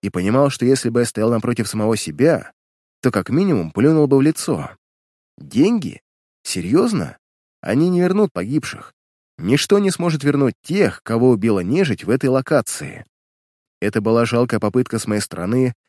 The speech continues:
хоть чем-то загладить то, что на самом деле уже невозможно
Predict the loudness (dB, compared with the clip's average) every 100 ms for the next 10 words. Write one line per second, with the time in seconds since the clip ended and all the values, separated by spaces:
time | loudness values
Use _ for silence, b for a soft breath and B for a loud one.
0 | _ -6 -4 0 0 0 -2 0 0 0
1 | -6 _ 2 2 0 -8 _ _ -6 0
2 | 0 2 0 0 0 4 4 4 -2 -2
3 | 2 2 2 -2 -4 -4 -4